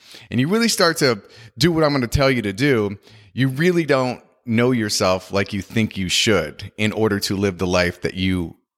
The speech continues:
deserve to. And this is what I'm gonna tell you to do. And this is something that I do every evening. It is at the end of the day, whenever you want, look u-, upon your day, reflect upon it.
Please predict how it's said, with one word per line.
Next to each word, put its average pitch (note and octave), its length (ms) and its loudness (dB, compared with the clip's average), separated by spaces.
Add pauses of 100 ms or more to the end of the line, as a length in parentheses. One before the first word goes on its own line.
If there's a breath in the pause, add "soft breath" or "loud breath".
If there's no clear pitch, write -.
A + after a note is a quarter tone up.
(120)
deserve G2+ 600 2
to. - 280 -4 (720 loud breath)
And C3 160 2
this F3+ 140 4
is F3 80 -2
what E3 160 2
I'm C#3+ 60 0
gonna B2+ 120 0
tell A#2+ 200 2
you G#2+ 100 2
to G2 80 0
do. E2+ 380 -2 (100)
And G2 300 -8
this B2+ 160 -2
is C3 100 -4
something C3 280 -2
that G#2 100 2
I G2 100 2
do G2 180 -4
every G2 280 -2
evening. F#2+ 520 -6 (1000 loud breath)
It C3+ 180 2
is A#2 480 2
at G2+ 140 0
the G2 160 0
end B2 240 0
of C3+ 180 -2
the C#3+ 80 0
day, F#2 560 0 (140)
whenever G2 340 -2
you B2+ 180 2
want, F2+ 540 -6 (640 soft breath)
look A2+ 460 0 (100)
u-, G2+ 220 0
upon G2 320 -2
your F2+ 100 2
day, E2+ 240 -2
reflect G2+ 520 -2
upon F#2 320 -2
it. D#2+ 160 -10